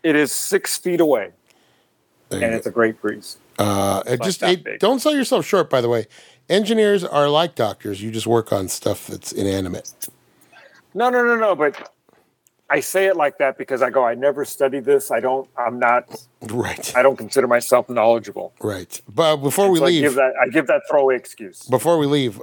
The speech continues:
Speaker 2: uh, Switzerland, give me your top, uh, recommendations for visiting Switzerland. You just visited Switzerland. It was an ama-, looked
Speaker 1: Mm-hmm.
Speaker 2: amazing.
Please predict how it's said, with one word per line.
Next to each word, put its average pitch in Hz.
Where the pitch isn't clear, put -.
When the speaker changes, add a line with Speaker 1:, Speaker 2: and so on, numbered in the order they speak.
Speaker 2:
uh, 117
Switzerland, 120
give 120
me 127
your 120
top, 127
uh, 107
recommendations 107
for 104
visiting 95
Switzerland. -
You 104
just 104
visited 110
Switzerland. 110
It -
was -
an 104
ama-, 104
looked 110
Speaker 1:
Mm-hmm. 113
Speaker 2:
amazing. 113